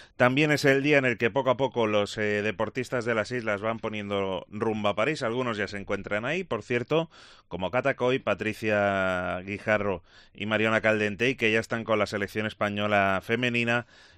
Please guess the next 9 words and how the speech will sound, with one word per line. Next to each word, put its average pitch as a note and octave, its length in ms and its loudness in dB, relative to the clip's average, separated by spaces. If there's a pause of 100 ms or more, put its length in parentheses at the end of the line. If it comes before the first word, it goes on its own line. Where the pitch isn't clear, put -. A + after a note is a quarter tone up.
en A2 280 0
Nantes A2+ 420 2
para B2+ 220 6
disputar A2+ 520 0
los A2+ 220 -2
partidos G#2 540 -2
de G2+ 320 0
la F#2+ 120 0
fase G#2 500 -4